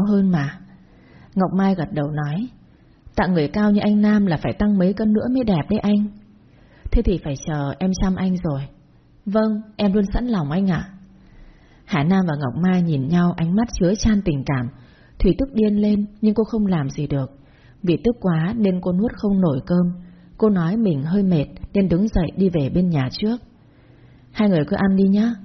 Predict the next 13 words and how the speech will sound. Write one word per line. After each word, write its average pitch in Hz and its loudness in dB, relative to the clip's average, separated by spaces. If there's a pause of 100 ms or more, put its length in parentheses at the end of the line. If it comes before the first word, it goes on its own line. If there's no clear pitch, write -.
(300)
em 202 2
mệt 165 2
đến 196 -2
không 196 -2
muốn 160 0
ăn 208 0 (160)
ạ." - -12 (960)
Ngọc 185 0
Mai 202 2
thật 180 0
thà 135 0
tưởng 127 -2
thật, 143 -2